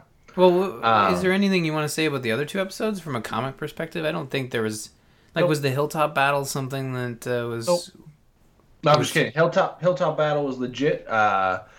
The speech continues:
Speaker 2: almost straight out of the comics. I love, I love the Hilltop battle episode. Um, I thought it was pretty intense. Um, there was some, you know, some fun predictability stuff, you know, but, uh,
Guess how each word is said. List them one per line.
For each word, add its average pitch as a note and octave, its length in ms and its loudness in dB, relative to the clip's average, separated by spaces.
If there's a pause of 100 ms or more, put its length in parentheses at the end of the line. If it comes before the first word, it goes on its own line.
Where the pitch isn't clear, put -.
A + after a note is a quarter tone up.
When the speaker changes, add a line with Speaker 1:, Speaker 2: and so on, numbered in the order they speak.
(260)
Speaker 2:
almost A#2+ 300 -2
straight B2+ 180 0
out A#2 120 4
of G#2+ 60 0
the G#2 60 -6
comics. A2+ 400 -4
I A2 100 2
love, A2+ 760 2
I G#2+ 100 -4
love G#2+ 300 0
the G#2 80 -2
Hilltop G2 400 -2
battle G2+ 260 2
episode. G#2 460 -2 (680)
Um, F2+ 300 2
I F#2+ 80 2
thought G#2 160 2
it F#2+ 60 4
was F2+ 80 -4
pretty G#2+ 240 0
intense. B2+ 720 -4 (100)
Um, F2 600 0 (1080)
there G#3 140 8
was A3 160 6
some, F#3+ 320 0 (180)
you E3 120 2
know, D3 260 4 (480)
some C#3 180 -6
fun C3 240 2
predictability A2+ 640 -2
stuff, G2+ 340 0
you G#2+ 80 -4
know, G2+ 200 0
but, F#2+ 240 4
uh, F2 400 4